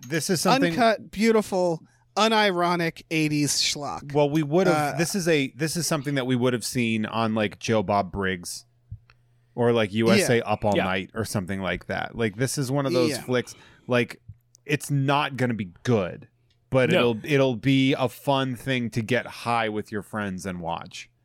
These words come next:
Speaker 2: Yeah, it'll be authentic.
Speaker 3: Yeah,
Speaker 2: That's
Speaker 3: it'll
Speaker 2: the
Speaker 3: be
Speaker 2: thing.
Speaker 3: genuine. Yeah.
Speaker 2: Yeah, and that's, that's what I, I'm going to love about it. Uh,
Speaker 3: That's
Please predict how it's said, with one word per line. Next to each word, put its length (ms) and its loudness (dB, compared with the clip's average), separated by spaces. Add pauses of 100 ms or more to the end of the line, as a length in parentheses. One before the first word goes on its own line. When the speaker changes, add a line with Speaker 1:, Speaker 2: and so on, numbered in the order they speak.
(280)
Speaker 2:
Yeah, 260 2
it'll 200 4
be 120 2
authentic. 880 -2
Speaker 3:
Yeah, 200 0
Speaker 2:
That's 100 4
Speaker 3:
it'll 120 2
Speaker 2:
the 80 0
Speaker 3:
be 40 0
Speaker 2:
thing. 120 4
Speaker 3:
genuine. 500 -2
Yeah. 400 -2 (280)
Speaker 2:
Yeah, 560 0
and 220 0
that's, 520 -2
that's 400 0 (440)
what 260 2
I, 280 -2
I'm 200 -2
going 220 0
to 80 0
love 240 0
about 320 -2
it. 180 -2 (140)
Uh, 380 0
Speaker 3:
That's 380 0